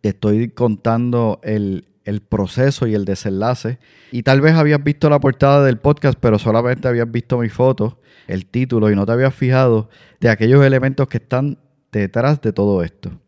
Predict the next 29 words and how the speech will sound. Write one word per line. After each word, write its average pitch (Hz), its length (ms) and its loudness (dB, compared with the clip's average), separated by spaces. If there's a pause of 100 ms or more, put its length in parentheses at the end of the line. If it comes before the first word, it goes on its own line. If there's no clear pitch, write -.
(180)
Y 107 80 -4
esa 127 160 0
es 143 40 2
la 135 140 0
parte 110 260 -4
importante, 92 560 -6
porque 95 240 -8
eso 98 140 -6
es 123 60 -4
lo 117 120 -4
que 101 60 -6
está 110 320 -6
dentro. 120 760 -4 (280)
Esa 101 180 -4
es 135 60 2
la 131 140 2
maquinaria 123 680 2
que 113 80 -6
está 110 220 -4
moviendo 117 480 0
este 107 180 -2
podcast. 85 640 -10 (180)
No 101 160 -2
es 104 80 0
José 113 300 0
Santos, 113 680 -2
eh, 95 460 -4
la 98 220 -6
persona, 107 640 -2